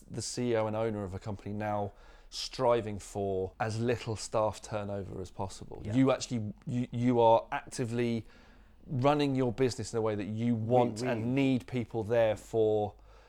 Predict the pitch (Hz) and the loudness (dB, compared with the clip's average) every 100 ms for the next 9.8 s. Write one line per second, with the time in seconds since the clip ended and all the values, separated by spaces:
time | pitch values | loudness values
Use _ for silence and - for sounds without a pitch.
0 | - - 117 135 131 117 117 113 107 117 | -20 -16 -6 -4 -2 2 2 0 0 0
1 | 92 87 127 123 110 - 107 - 98 - | 0 -4 -6 -6 -8 -8 -10 -8 -12 -10
2 | 92 101 98 95 95 92 101 101 98 90 | -12 -10 -10 -10 -12 -12 -12 -10 -12 -12
3 | 92 - - 85 78 76 78 82 - - | -16 -16 -20 -18 -16 -16 -16 -18 -18 -20
4 | _ - - 87 85 87 90 87 85 82 | _ -20 -16 -14 -12 -14 -12 -12 -12 -12
5 | 82 - _ _ _ _ _ _ _ - | -14 -16 _ _ _ _ _ _ _ -18
6 | 90 - 98 87 - - 53 _ - 87 | -18 -16 -16 -16 -16 -18 -20 _ -20 -16
7 | 82 80 85 87 - 90 92 78 78 80 | -16 -16 -16 -16 -18 -16 -14 -14 -16 -20
8 | - 82 80 76 87 80 - 71 82 82 | -20 -16 -14 -14 -16 -16 -20 -20 -16 -16
9 | 80 - 80 82 78 - 82 80 | -18 -20 -20 -20 -20 -20 -18 -18